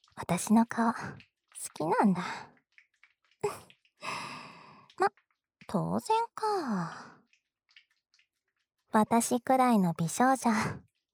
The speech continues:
なかなかいないもんね。だからいくらひどいこと言われても、許せちゃうのかな。私の顔見てたら、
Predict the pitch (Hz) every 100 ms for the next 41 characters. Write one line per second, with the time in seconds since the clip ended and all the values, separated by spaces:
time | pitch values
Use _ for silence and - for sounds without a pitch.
0 | - 190 - 262 262 269 247 277 339 320
1 | 190 165 220 302 359 392 415 - _ _
2 | _ _ _ _ _ _ _ - 277 -
3 | 240 175 185 - 381 - 220 240 277 254
4 | 220 175 175 208 240 311 262 202 - -
5 | - - _ _ 190 262 381 508 - 180
6 | 156 208 285 - - _ _ _ _ _
7 | _ _ _ _ _ _ 185 180 190 214
8 | 214 - 214 214 233 269 240 180